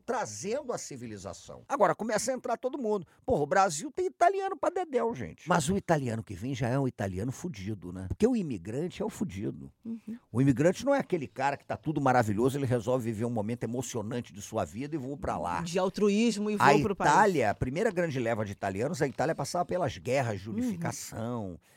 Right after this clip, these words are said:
Speaker 1: que era brabo. Chegou japonês aqui, que eram aqueles japoneses que tinham perdido espaço pela modernização japonesa, a Revolução Industrial do Japão, a Era Meiji. Essa turma vem ferrada pra cá.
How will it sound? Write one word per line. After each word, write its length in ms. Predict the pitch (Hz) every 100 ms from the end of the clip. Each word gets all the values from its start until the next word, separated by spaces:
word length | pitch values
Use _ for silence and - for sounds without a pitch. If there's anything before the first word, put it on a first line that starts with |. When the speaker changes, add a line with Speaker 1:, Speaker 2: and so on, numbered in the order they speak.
| _
Speaker 1:
que 80 | -
era 160 | 113 113
brabo. 500 | 87 104 135 107 76
Chegou 260 | 233 190
japonês 640 | 143 135 - 180 127 107 107
aqui, 480 | 131 - 180 165 143 _
que 80 | 127
eram 160 | 135
aqueles 460 | 127 - 147 143 123 107
japoneses 840 | - 117 - 123 135 139 110 117 -
que 200 | 120 110
tinham 300 | - 131 127
perdido 640 | - 135 104 98 147 139
espaço 720 | 139 - - 123 110 - 85 - - _
pela 180 | 123 127
modernização 760 | 143 185 147 127 110 120 -
japonesa, 960 | 117 117 151 170 135 151 135 98 95 85 - - _
a 640 | 80 101 95 90 90 87
Revolução 500 | 87 123 143 135 147
Industrial 480 | 139 123 - 123 123
do 60 | 117
Japão, 480 | 117 147 - 147 143
a 60 |
Era 240 | 120 139 139
Meiji. 440 | 131 147 131 101 - -
Essa 260 | - 107 131
turma 240 | - 196
vem 160 | 220 269
ferrada 540 | - 294 240 277 262
pra 160 | - 98
cá. 240 | - 69